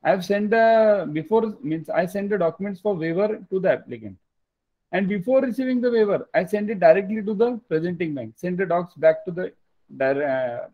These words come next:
presenting bank. Can the presenting bank or the beneficiary or the applicant hold me responsible that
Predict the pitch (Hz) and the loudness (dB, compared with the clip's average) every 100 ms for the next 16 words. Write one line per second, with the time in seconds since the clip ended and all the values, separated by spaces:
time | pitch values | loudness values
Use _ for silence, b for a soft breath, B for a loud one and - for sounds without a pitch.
0 | _ 139 139 135 131 98 95 _ _ _ | _ -2 -2 -4 -8 -10 -14 _ _ _
1 | _ _ _ _ _ _ _ _ - 165 | _ _ _ _ _ _ _ _ 4 6
2 | 190 233 254 - _ _ _ 139 156 180 | 6 4 -4 -12 _ _ _ -4 2 4
3 | 208 208 - 139 139 175 180 196 165 160 | 4 2 -2 -4 -2 -6 -8 -10 -6 -6
4 | 127 - 151 170 180 156 151 160 160 - | -8 -6 -4 -4 -6 -8 -10 -12 -14 -10
5 | 156 127 - 143 170 185 170 147 156 151 | -10 -10 -4 2 2 4 0 0 -6 -8
6 | 151 117 110 - 151 190 202 208 202 - | -8 -12 -14 -6 -2 0 -2 -4 -6 -6
7 | 208 202 208 208 220 - _ _ _ _ | -6 -6 -8 -8 -8 -14 _ _ _ _
8 | _ 151 | _ -8